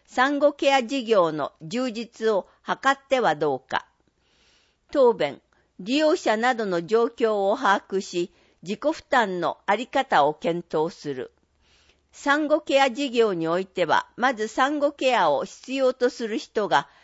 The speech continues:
希望する施設で適切なケアが受けられることが重要であると考える。当該事業は、令和七年度から子ども子育て支援法で、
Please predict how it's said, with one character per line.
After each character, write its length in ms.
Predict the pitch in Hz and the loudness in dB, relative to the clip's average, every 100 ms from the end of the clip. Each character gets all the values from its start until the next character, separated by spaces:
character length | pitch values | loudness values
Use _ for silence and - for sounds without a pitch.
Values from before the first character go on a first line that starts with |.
| _ _ | _ _
希 140 | - 226 | -8 -2
望 240 | 285 320 | 0 0
す 180 | - 277 | -2 -6
る 140 | 269 | -6
施 160 | - 285 | -8 -4
設 340 | 262 226 - | -2 -2 -6
で 280 | 151 139 _ - | -2 -2 _ -6
適 240 | 196 - | -6 -6
切 340 | - 285 - 269 | -4 -4 -4 -6
な 160 | 269 | -6
ケ 240 | - 277 247 | -2 2 2
ア 80 | |
が 160 | 190 170 | 4 2
受 200 | 165 262 | 2 -2
け 20 | |
ら 160 | 262 254 | 0 0
れ 120 | 254 | 0
る 120 | 220 | -4
こ 140 | - - | -8 -4
と 140 | 247 | 0
が 140 | 196 | 0
重 280 | 175 185 240 | 0 -2 -2
要 240 | 240 240 226 | 0 0 2
で 120 | 233 | 2
あ 140 | 226 | 2
る 100 | 190 | 0
と 160 | - 254 | -4 -6
考 320 | 196 151 143 131 117 | -2 -4 -2 -2 0
え 60 | |
る。 140 | 107 - _ _ _ _ _ _ _ _ - | -4 -10 _ _ _ _ _ _ _ _ 2
当 240 | 269 285 | 4 4
該 300 | 277 269 233 | 4 2 0
事 140 | 254 220 | -6 0
業 280 | 208 165 | 2 4
は、 220 | 143 117 - _ _ _ | 4 2 -2 _ _ _
令 240 | - 302 285 | 0 0 2
和 120 | 226 | 0
七 280 | - - 247 | -2 -12 -4
年 260 | 262 254 | -2 -2
度 140 | 190 185 | -4 -4
か 180 | - 143 | 0 2
ら 180 | 113 - _ _ _ - | 0 -2 _ _ _ -8
子 140 | 220 | -4
ど 160 | 220 285 | 2 2
も 260 | 262 254 - | 2 -2 -2
子 80 | 233 | -6
育 340 | 233 277 262 | 0 4 4
て 160 | 269 247 | 2 -2
支 240 | - 240 | -2 -2
援 220 | 254 247 277 | 0 0 -2
法 280 | 247 214 | 0 0
で、 320 | 185 190 - | 2 2 0